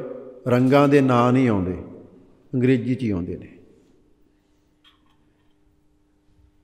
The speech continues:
ਇਹ ਐਸੀ ਬੇਨਤੀ ਹੈ ਜਿਹੜੀ ਹੋ ਸਕਦਾ ਹੈ ਪਿੰਡ ਦੇ ਲੋਕਾਂ ਨੂੰ ਲੱਗਦਾ ਹੋਵੇ, "ਇਹ ਕੀ ਗੱਲ ਹੋਈ,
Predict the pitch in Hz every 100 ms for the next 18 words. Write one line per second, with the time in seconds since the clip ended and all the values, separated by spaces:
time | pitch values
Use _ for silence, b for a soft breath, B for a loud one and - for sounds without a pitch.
0 | _ 139 143 139 143 127 - 151 127 120
1 | 110 101 120 131 131 123 135 139 131 135
2 | 135 139 135 131 131 131 131 139 139 151
3 | 135 127 131 127 127 127 123 127 131 127
4 | 139 151 165 165 131 113 104 95